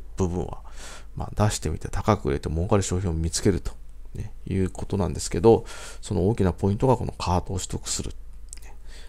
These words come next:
なぜかというと、こう見え方、買うステップが全然違うというのが言えますんでね、えー、今、スマホ、アプリ、囲い込み、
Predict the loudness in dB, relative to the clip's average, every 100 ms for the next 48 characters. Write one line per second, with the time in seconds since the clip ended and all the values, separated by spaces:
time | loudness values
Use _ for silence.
0 | 0 2 2 2 0 0 2 0 0 -4
1 | 2 4 6 4 2 -4 -4 2 2 4
2 | 4 2 2 -4 -2 0 4 2 2 2
3 | 4 4 2 -10 -2 0 2 0 -2 0
4 | 0 0 -4 -6 -2 0 0 -6 -12 -12
5 | -12 -12 -10 -8 -4 -2 -4 -6 -8 -12
6 | -12 -12 -14 -14 -12 -10 -6 -2 -2 -4
7 | -6 -8 -10 -6 -2 0 -2 -4 -8 -8
8 | -2 0 0 0 -4 -4